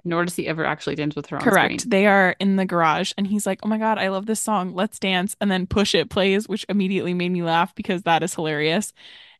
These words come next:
Speaker 2: And then he proceeds to not dance with her, and he just stands in the middle of the room while she dances around him, and then he goes and sits back down.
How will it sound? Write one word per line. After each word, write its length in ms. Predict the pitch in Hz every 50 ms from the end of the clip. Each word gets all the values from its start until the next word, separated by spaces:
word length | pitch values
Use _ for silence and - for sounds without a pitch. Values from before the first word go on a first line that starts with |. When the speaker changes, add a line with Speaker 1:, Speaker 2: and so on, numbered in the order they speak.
| _ -
Speaker 2:
And 180 | 220 226 233 233
then 340 | 208 208 208 196 196 185 - -
he 200 | - - 226 -
proceeds 440 | - 214 214 - 233 226 208 -
to 160 | - - 226 208
not 260 | 196 185 185 - -
dance 260 | 180 175 180 214 -
with 120 | 202 196
her, 280 | - 190 170 170 170 - -
and 140 | 196 190 196
he 100 | 220 208
just 180 | 208 202 - -
stands 280 | - 196 185 196 214 208
in 60 | 214
the 40 | 202
middle 180 | 202 196 190
of 40 | 196
the 60 | 196 185
room 280 | 190 185 180 180 170 -
while 140 | - 165 180
she 200 | - - - 220
dances 380 | 202 196 180 190 202 - 202 202
around 300 | 180 185 180 180 202 -
him, 220 | 185 165 160 - -
and 100 | 180 180
then 80 | 185 196
he 60 | 202
goes 180 | 185 170 175 185
and 120 | 185 185
sits 200 | - 247 226 -
back 220 | - 226 220 - -
down. 360 | 220 202 170 151 139 -